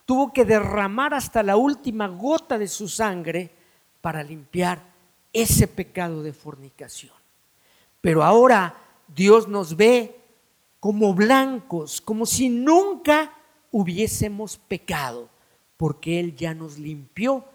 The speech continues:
a través de la sangre de Cristo. ¿Y qué pasa si nos descuidamos y ahora hacemos esto que el Señor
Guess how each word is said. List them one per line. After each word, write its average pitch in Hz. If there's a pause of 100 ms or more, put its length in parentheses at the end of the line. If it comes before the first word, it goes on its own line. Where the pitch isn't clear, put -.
(400)
a 185
través 160
de 170
la 160
sangre 143
de 127
Cristo. - (960)
¿Y 285
qué 320
pasa 285 (500)
si 277
nos 240
descuidamos 208 (320)
y 214
ahora 254
hacemos 240
esto 277
que 226
el 220
Señor 220